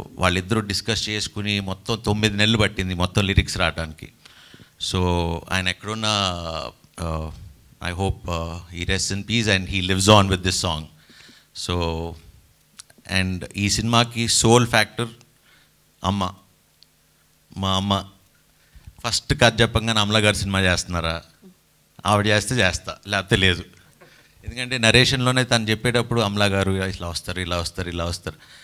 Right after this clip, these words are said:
ఇంకా దాని తర్వాత నేను ఇంకోళ్ళు అసలు ఊహించుకోవడం కూడా,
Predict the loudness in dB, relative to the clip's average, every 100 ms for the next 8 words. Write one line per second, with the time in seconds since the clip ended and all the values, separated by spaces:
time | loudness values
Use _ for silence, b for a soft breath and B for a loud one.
0 | B -10 -4 0 2 2 2 0 -2 -2
1 | -2 -2 -2 -2 -6 -8 -10 -10 -4 0
2 | 2 4 4 4 4 2 -2